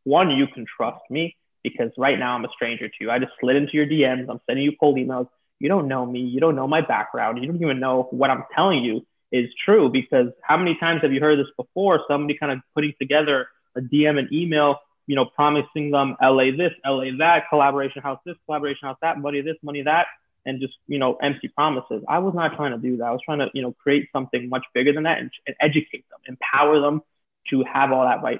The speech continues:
knowledge and resources to succeed on their own. When I decided to take that approach,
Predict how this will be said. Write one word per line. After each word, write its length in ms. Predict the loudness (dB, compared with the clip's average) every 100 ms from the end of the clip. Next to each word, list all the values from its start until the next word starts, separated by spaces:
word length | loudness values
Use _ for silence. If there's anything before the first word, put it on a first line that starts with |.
| -8
knowledge 320 | -6 -4 -4 -6
and 100 | -4
resources 600 | -4 0 0 2 -2 -8 _ -2
to 100 | 0 0
succeed 340 | -8 -2 0
on 140 | 0
their 140 | 0 0
own. 200 | -2 -4 -16 _ _ _ -20 -20 _ _ _ _ _
When 120 | 0
I 100 | 2
decided 260 | 4 4 4
to 40 | 0
take 120 | 2
that 120 | 0
approach, 300 | 2 0